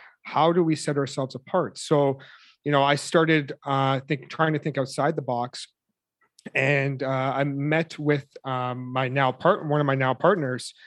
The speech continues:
who was in this space already, um, this, the three D visualization space already using gaming technology. And I kind of asked, you know, gave him my requirements of what I was looking for. And it kind of spun down a rabbit hole <laughs> that, uh,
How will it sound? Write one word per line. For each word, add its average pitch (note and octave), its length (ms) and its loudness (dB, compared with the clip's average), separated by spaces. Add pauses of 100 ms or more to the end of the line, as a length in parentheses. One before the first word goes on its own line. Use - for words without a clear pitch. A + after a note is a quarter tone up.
(160)
who D3 120 2
was C#3+ 240 2
in D#3 200 2
this C#3 320 -2
space C#3+ 400 -2
already, C#3 540 0 (400)
um, B2+ 480 0
this, B2 320 -8
the C3+ 100 -8
three - 240 -6
D C3+ 80 0
visualization C3 720 -4
space B2 300 -8
already C3+ 280 -2
using B2+ 300 -8
gaming B2 240 -8
technology. C#3 640 -2 (380)
And F3 340 4
I E3+ 80 4
kind G#3+ 180 4
of F3+ 220 4
asked, E3+ 260 4
you E3+ 120 2
know, D#3 80 2
gave F3 180 4
him F3+ 60 2
my E3+ 80 4
requirements D3 580 2
of C3+ 60 -8
what C#3+ 100 0
I C3+ 40 4
was B2+ 180 0
looking F#3 260 0
for. B2 380 -2 (480)
And D#3+ 520 4
it D#3+ 200 2
kind A#3 180 2
of A3+ 80 0
spun E3 640 0
down D#3 280 4
a C3+ 60 -2
rabbit E3 360 2
hole C3+ 460 2 (460)
<laughs> - 500 -16
that, D#3 440 4
uh, C#3 320 4